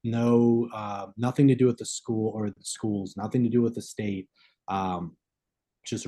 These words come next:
run of the mill, boring trophy. So for me, if you are just unique in any way,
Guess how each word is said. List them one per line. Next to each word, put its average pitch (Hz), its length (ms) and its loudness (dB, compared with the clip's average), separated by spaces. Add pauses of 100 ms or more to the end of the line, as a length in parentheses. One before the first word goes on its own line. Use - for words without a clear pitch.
(120)
run 127 240 6
of 123 100 4
the 117 100 2
mill, 107 520 -2 (460)
boring 110 500 0
trophy. - 380 -10
So 107 400 -4 (220)
for 139 100 8
me, 175 340 10
if 131 180 -2 (120)
you 156 340 8
are 120 320 -2
just - 300 -10
unique 113 500 0
in 101 220 -12
any 123 320 0
way, 120 440 0